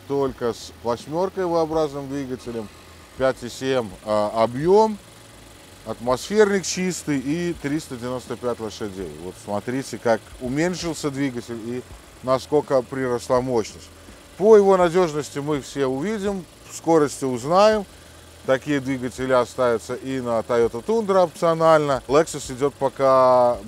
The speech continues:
без гибридного двигателя, чисто бензиновый двигатель, без гибридной установки. Коробка здесь десятиступенчатая.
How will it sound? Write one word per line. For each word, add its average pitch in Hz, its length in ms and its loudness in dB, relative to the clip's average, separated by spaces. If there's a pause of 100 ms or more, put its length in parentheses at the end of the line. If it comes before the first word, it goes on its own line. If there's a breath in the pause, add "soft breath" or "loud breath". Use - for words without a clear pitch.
(120)
без 131 240 0
гибридного 104 560 -6
двигателя, 95 560 -8
чисто 110 600 -4 (120)
бензиновый 113 720 -4 (120)
двигатель, 104 500 -8
без 113 320 -4
гибридной 110 480 -6
установки. 98 520 -10 (380)
Коробка 151 440 6
здесь 127 260 -4
десятиступенчатая. 196 1300 -2